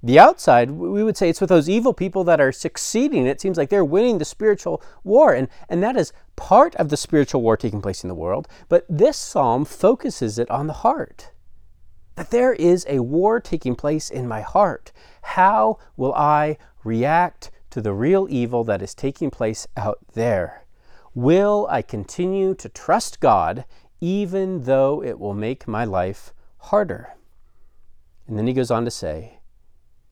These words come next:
"I finally understood the destiny of the wicked.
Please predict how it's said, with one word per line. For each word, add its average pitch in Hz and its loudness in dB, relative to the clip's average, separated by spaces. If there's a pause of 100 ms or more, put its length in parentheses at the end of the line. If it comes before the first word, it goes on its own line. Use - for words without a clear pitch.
"I - -2
finally 185 -2
understood 139 -4
the 101 -8
destiny 92 -8
of 90 -12
the 90 -12
wicked. 90 -12